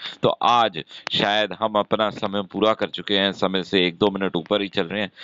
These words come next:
तो आज की कहानी यहीं तक। मैसेज क्या है, संदेश क्या है, आप जान ही चुके हैं,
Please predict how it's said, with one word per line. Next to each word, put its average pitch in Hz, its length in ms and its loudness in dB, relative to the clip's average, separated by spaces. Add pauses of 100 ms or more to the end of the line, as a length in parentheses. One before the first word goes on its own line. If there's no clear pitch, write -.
(140)
तो - 140 0
आज 107 280 0
की 110 160 -2
कहानी 92 500 -4 (500)
यहीं 85 320 -2
तक। 92 220 0 (460)
मैसेज 98 540 2
क्या 98 180 2
है, 92 200 -4
संदेश 90 560 -2
क्या 85 220 -4
है, 85 160 -6
आप 80 180 -2 (140)
जान 87 280 0
ही 87 100 -10
चुके - 280 -6
हैं, 76 220 -6